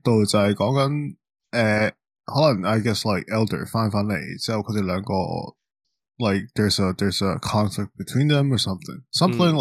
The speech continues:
Speaker 1: like that。我，我，我，我好難去作出一個更加準確嘅判斷，
Speaker 2: Yep, yep。
Speaker 1: 但係我覺得應該會同佢哋有關。
Speaker 2: 嗯。
Speaker 1: 係啦，同埋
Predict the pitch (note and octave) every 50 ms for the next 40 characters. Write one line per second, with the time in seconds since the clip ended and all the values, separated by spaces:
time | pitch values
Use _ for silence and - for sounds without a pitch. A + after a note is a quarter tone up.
0 | A2 G2+ E2+ E2+ C2 - - B2+ A#2+ A2 A2 G#2+ G#2 B2+ A#2+ A2 G#2+ F#2 G2+ A2+
1 | G2+ F#2 G#2 - G#2 G#2 - A2 G#2 C3 D3+ C3 F#2+ E2+ F2+ G2+ G2+ G2 G#2 -
2 | - - - - - A#2 G2 - - B2 A2+ - A#2 G#2 - - - G#2+ G2+ A#2
3 | A2 A2 G#2 - _ - - - F2+ F#2 G2+ A2 A#2 - A#2 G2 - - - G#2
4 | F#2 F#2 - - G#2 G2+ - A2+ B2+ E3 E3+ - - - - - A#2+ - - -
5 | _ _ _ _ - C3 A#2+ A#2+ G#2+ A2 A#2+ A#2 - C3+ A#2 D3 D3 C#3+ D#3 D3+
6 | D#3 C#3+ A#2+ A2 - B2 G#2 G2 G#2+ - F2 - F#2+ - - D3+ F3 F3+ - -
7 | _ _ _ _ C#3 C3 B2+ A#2+ A2+ G#2 G2 A2+ G#2 E2+ C#2+ - - A#2+ A#2+ B2
8 | A#2 A#2 G#2+ G2+ G2+ G2+ G#2 G2+ F#2+ F#2+ G2 -